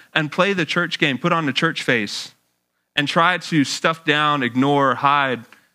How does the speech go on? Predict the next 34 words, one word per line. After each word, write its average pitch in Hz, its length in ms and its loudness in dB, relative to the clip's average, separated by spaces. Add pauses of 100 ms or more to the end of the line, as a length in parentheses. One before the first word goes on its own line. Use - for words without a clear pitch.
(160)
the 127 60 -4
things 165 360 -2
that 147 140 0
we're 131 120 0
doing 139 240 0
over 117 160 -2
here 131 240 -2
that 113 100 -2
we 120 100 0
know 135 220 0
aren't 139 180 -2
right, 117 240 0
but 107 100 -6
we 120 100 -2
don't 123 80 -2
wanna 113 140 -2
let 95 140 -4
go 95 120 -6
of. - 140 -10 (2000)
And 160 140 2
what 190 280 2 (220)
God 156 380 2
wants 131 500 -2
is 120 220 -2
not 139 340 2 (100)
our 117 100 0
church 147 320 -2
attendance, 147 540 -6
not 135 220 0
our 127 120 0
performance. 131 840 -6
He 131 120 0
wants 135 360 -8
you. 107 340 -6